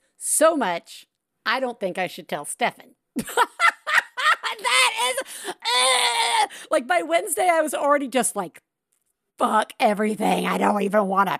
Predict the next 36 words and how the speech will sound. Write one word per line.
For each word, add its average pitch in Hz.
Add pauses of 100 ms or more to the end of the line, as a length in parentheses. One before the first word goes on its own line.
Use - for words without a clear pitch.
parent 262
anymore. 226
I 220
can't 277
do - (240)
it. - (840)
I 247
just 294
wanna 339
turn 311
the 294
television 302
on 262
and 226
make 285
it 277
all 294
go 269
away," 233 (100)
which -
ties 226
in 196
nicely 208 (420)
to 247
what 247
we 277
are 254
going 285
to 277
do 302
today, 285
which 262
is 277
pick 320
up 294
the 254